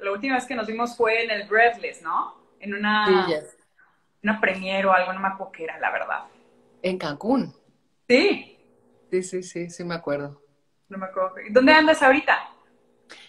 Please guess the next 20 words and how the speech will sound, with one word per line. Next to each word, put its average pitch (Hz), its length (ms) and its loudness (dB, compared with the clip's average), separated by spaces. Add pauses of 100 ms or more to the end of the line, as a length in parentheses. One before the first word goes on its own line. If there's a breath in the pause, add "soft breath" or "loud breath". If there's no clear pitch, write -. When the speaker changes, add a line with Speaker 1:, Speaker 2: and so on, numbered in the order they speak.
Speaker 2:
Aquí 180 240 -2
en 220 60 2
Guadalajara, 196 760 2 (100)
acá 165 300 -8
estamos, 170 500 -4
pues, 143 420 -16 (180)
confinados 180 720 0
un 190 140 -8
poco 180 320 0
todavía 170 440 0
dentro 170 300 -4
de 147 80 -2
lo 143 120 -4
que - 80 -16
se 147 120 -10
puede, 175 260 0
aunque 170 200 -6
ya 151 140 -4
la 151 100 -8
gente... 160 520 -12